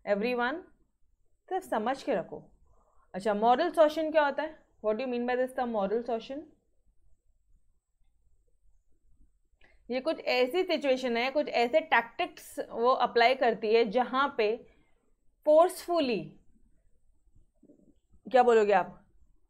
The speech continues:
जाने अनजाने में, चाहे आप चाह रहे हो या नहीं चाह रहे हो,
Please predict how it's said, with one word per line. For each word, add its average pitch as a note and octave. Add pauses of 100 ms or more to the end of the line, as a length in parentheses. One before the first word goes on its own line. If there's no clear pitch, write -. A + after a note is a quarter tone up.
(300)
जाने B3+
अनजाने D4
में, E3+ (640)
चाहे C4+
आप D#4+
चाह C#4
रहे D4+
हो E4
या D#4+
नहीं C#4+
चाह C4+
रहे G3
हो, E3+